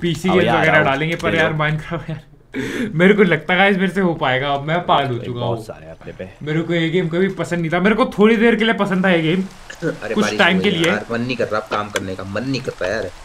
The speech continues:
Speaker 3: मन
Speaker 1: कुछ
Speaker 3: से
Speaker 1: टाइम
Speaker 3: नहीं
Speaker 1: के
Speaker 3: कर
Speaker 1: लिए
Speaker 3: रहा काम
Speaker 1: प-,
Speaker 3: करने का।
Speaker 1: ठीक ठाक था जब तक मैं start करके वो खेल रहा था,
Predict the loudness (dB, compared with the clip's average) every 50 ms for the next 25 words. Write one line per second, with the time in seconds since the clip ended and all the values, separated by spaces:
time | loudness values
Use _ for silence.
0 | -16 -16 -16 -20 -20 -20 -20 -20 -12 -4 -2 -2 0 2 2 2 2 2 0 0
1 | 0 0 0 0 0 0 2 2 0 0 -2 -6 -10 -4 0 0 2 2 2 0
2 | 0 0 0 0 -2 -4 -2 0 0 2 2 2 0 -4 -4 -2 -2 -2 -2 -4
3 | -8 -14 -10 -6 -6 -6 -4 -2 -2 -2 -2 -4 -4 -6 -6 -6 -4 -4 -2 -2
4 | -4 -4